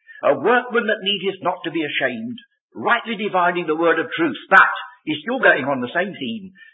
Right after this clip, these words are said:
"Shun profane and vain babblings, for they will increase unto more ungodliness,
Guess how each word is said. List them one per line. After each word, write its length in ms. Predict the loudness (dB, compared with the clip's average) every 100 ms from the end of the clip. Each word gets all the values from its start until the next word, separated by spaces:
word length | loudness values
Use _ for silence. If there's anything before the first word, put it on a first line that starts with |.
| -2
"Shun 280 | 2 2 0
profane 480 | -4 0 2 2 0
and 140 | 0
vain 260 | 0 0 0
babblings, 520 | 0 0 -4 -12 -18 -20 _ _ _ _ -20 -4
for 140 | 0 2
they 180 | 2
will 180 | 2 -2
increase 460 | -4 -6 -10 -10 -6
unto 220 | -6 -4
more 300 | 0 2 2
ungodliness, 840 | 0 -2 -2 -4 -2 -4 -4 -6